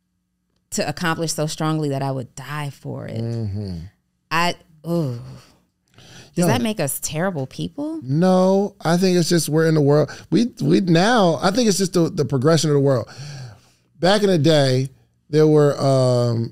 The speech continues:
Speaker 2: there were, especially in, like, the time of Jesus,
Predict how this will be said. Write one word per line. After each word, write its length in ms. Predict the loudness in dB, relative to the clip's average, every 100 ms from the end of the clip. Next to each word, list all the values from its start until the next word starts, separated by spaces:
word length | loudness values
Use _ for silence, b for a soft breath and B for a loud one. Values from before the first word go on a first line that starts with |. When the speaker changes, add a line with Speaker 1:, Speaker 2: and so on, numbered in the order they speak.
| -6
Speaker 2:
there 320 | 0 4 4
were, 680 | 4 4 4 4 2 0 -4 -10 _ _ _ _ _
especially 400 | -4 0 2 2
in, 60 | 2
like, 180 | 2 2
the 80 | 0
time 300 | 2 4 2
of 60 |
Jesus, 460 | 2 2 2 0